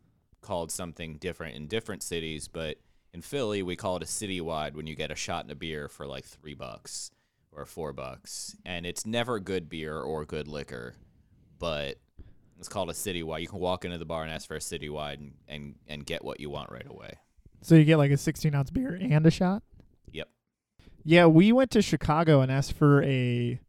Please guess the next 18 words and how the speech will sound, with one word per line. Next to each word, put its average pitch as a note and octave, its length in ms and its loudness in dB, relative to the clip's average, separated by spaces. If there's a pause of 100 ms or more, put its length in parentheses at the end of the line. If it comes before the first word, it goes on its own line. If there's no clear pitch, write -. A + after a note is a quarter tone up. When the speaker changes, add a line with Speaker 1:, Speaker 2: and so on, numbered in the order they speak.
(840)
Speaker 2:
my C#3 140 2
friend E3+ 280 0
asked D3 320 0
for C#3 340 4
a C3 160 0 (240)
bloody C#3+ 680 2
with C3+ 260 0
a B2+ 60 -2
beer B2+ 320 0
bump. F3 340 0 (280)
Do - 80 -2
you C#3 40 2
know F3+ 80 2
what F#3+ 80 2
a D3 40 -2
beer C3+ 240 -4
bump E3 260 -2
is? F#3+ 300 -2